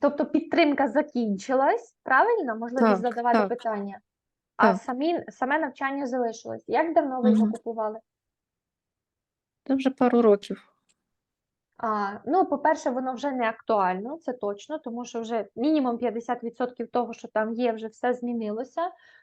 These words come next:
Speaker 1: Ну, а по-друге, звісно, що вам потрібна не одна професія, а хоча б дві. Тому що, щоб далі потім мати можливість конкурентно-, конкурентну спроможність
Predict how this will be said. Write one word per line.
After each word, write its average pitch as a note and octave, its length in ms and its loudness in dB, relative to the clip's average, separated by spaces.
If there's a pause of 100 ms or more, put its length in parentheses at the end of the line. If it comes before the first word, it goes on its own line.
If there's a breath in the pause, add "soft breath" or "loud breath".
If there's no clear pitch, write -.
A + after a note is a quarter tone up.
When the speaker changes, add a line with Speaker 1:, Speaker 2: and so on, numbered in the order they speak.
Speaker 1:
Ну, B3 280 0
а G#3+ 200 2
по-друге, C4+ 760 0
звісно, C#4 260 -8
що A#3+ 220 -8
вам A#3 220 -2
потрібна A#3+ 760 -2 (540)
не C4+ 240 -4
одна B3 320 0
професія, C4 760 -4
а B3 60 -10
хоча B3+ 320 -8
б A3+ 120 -8
дві. A3 300 -8 (360 soft breath)
Тому B3+ 200 -4
що, A#3+ 140 -12
щоб A#3 220 -6
далі B3 320 4
потім B3+ 460 -2
мати B3 280 -2
можливість A#3 560 -4
конкурентно-, A#3+ 960 -2 (680 soft breath)
конкурентну D4+ 640 4
спроможність C4 760 -2